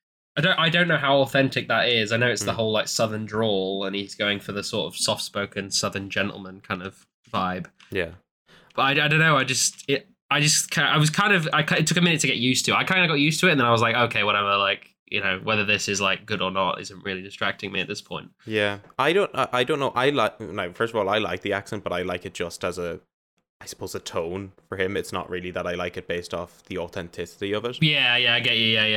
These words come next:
Speaker 1: yeah.
Speaker 2: Um, but I, I think a level of the film, and this is already jumping into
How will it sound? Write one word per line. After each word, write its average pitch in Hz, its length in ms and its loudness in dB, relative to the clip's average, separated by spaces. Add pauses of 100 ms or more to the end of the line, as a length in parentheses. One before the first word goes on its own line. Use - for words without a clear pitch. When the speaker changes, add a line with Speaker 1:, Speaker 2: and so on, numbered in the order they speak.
(240)
Speaker 1:
yeah. 95 240 0
Speaker 2:
Um, 92 220 -8 (280)
but - 160 -4
I, 127 120 -4 (100)
I 135 240 2
think 151 400 -4
a - 180 -4
level 104 280 -2
of 98 80 -8
the 98 80 -14
film, 98 340 -2
and 98 100 -4
this 107 120 -2
is 104 100 -6
already 92 340 -2
jumping 92 340 -8
into 90 340 -10